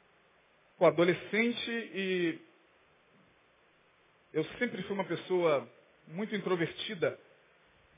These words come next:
É, nunca fui de expressar de imediato a, as minhas emoções. Até hoje, tenho muita dificuldade de expor emoções. Aí eu falei, "Já sei, ele bebe muito. E já, já que tá tudo em paz,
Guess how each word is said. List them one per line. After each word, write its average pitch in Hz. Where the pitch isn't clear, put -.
É, 147
nunca 196
fui 208
de 160
expressar 180
de 147
imediato 156
a, 135
as 127
minhas 143
emoções. 151
Até 175
hoje, 175
tenho 180
muita 208
dificuldade 185
de 165
expor 165
emoções. 147
Aí 175
eu 180
falei, 180
"Já 190
sei, 156
ele 160
bebe 151
muito. 165
E 165
já, 180
já 220
que 214
tá 175
tudo 165
em 175
paz, 196